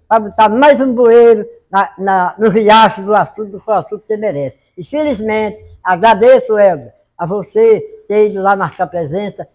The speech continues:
e liberar para botar mais um bueiro na, na, no riacho do Coaçu, que vai servir para toda a população. E muito obrigado, e mais uma vez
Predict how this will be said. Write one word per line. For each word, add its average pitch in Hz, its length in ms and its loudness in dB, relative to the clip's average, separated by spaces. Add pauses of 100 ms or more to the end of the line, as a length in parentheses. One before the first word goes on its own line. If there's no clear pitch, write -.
(120)
e 262 120 -4
liberar 214 840 2
para 196 140 0
botar 185 280 0
mais 202 280 2
um 202 100 -4
bueiro 185 460 -4 (260)
na, 180 280 -2
na, 170 320 -6 (120)
no 208 180 0
riacho 185 500 0
do 170 140 -14
Coaçu, 180 560 -4 (240)
que 175 80 -10
vai 175 160 2
servir 165 300 -8
para 170 200 -2
toda 202 340 -6
a - 20 -8
população. 143 760 -6 (220)
E 175 100 -8
muito 240 240 -4
obrigado, 208 580 0 (240)
e 190 140 -8
mais 240 280 2
uma 254 220 2
vez 226 380 2